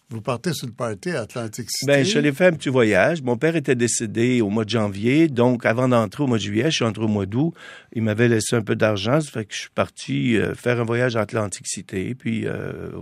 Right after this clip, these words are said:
Speaker 2: j'étais avec des filles que j'avais
Speaker 1: Un voyage pas trop tranquille, là.
Speaker 2: Ben, on n'a, j'ai pas fait d'excès, là, disons, euh, à l'époque, on, moi, je, j'ai commencé à prendre du vin,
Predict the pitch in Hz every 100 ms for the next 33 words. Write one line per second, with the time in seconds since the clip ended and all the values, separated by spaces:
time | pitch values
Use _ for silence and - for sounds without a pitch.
0 | 92 107 101 - 107 104 98 98 - 101
1 | 92 117 104 98 90 - - - - 127
2 | 110 131 147 - 139 135 135 123 113 180
3 | 208 113 92 127 101 - 104 110 113 104
4 | 87 101 87 98 - 92 95 - 87 85
5 | 143 127 101 104 101 104 104 101 107 98
6 | 98 - - - - - _ - 120 117
7 | 190 185 120 104 98 107 107 110 143 117
8 | 117 104 101 98 101 131 120 113 - 113
9 | - 110 104 95 87 101 95